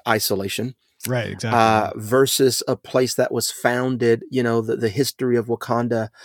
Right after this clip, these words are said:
Speaker 1: founded upon this amazing, um, substance, you know, the most, one, and most advanced substance known to humanity, um,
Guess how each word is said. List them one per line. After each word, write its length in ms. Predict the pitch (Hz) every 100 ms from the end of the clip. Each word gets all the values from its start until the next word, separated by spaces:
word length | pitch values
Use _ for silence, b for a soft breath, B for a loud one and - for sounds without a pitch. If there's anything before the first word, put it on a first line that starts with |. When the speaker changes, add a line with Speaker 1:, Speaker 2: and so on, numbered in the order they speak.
| B B
Speaker 1:
founded 540 | - - 123 123 123 120
upon 340 | 117 127 120
this 180 | 117 -
amazing, 920 | 117 113 117 117 123 117 127 120 120 - B B B _
um, 560 | 117 113 113 110 110 110
substance, 1000 | - - - - - 113 123 - - -
you 120 | 123
know, 140 | 113 113
the 120 | 117
most, 220 | 117 -
one, 160 | - 123 -
and 160 | 120 117
most 200 | 120 -
advanced 540 | 107 110 120 120 -
substance 480 | 131 113 - 113 -
known 300 | 117 113 113
to 280 | - 117 110
humanity, 760 | - 110 113 123 127 113 113 - B B B B
um, 760 | 120 113 110 113 127 - -